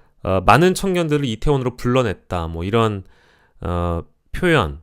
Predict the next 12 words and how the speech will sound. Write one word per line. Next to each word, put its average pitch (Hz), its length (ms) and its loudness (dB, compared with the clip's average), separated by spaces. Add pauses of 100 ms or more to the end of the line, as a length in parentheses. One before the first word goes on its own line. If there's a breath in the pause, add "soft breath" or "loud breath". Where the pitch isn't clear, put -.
(100)
뭐, 87 160 -10
세월호를 175 680 2 (180)
정치적으로, 147 1000 0 (480)
어, 92 380 -2
이용한 143 380 2
세력과 170 400 0
같이 - 580 -4
음모론적 165 840 4
글에 139 220 2
대한 131 300 0
반박인 110 1040 -2
거잖아요. 101 520 -2